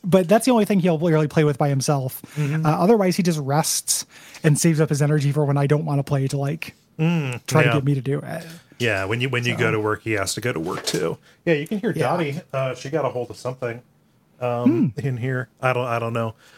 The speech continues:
Speaker 2: Uh, I've got this thing. It looks like it's, it looks like a cat. Um, it's like one of those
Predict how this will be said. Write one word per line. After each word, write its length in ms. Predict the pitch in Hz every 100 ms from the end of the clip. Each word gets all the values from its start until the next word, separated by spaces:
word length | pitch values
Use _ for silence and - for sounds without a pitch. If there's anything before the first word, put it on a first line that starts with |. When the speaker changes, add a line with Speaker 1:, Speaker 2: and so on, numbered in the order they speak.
| _ _
Speaker 2:
Uh, 300 | 127 123 123 135
I've 200 | 135 135
got 300 | 165 156 -
this 240 | 139 135
thing. 440 | - 143 147 147 151
It 200 | 135 131
looks 180 | 196 -
like 120 | 185
it's, 200 | 165 135
it 120 | 151 156
looks 200 | 202 208
like 100 | 131
a 40 | -
cat. 440 | - 143 160 190 - -
Um, 400 | 135 131 127 135
it's 160 | 131 139
like 180 | 131
one 140 | 143 139
of 100 | 123
those 600 | 135 127 123 120 117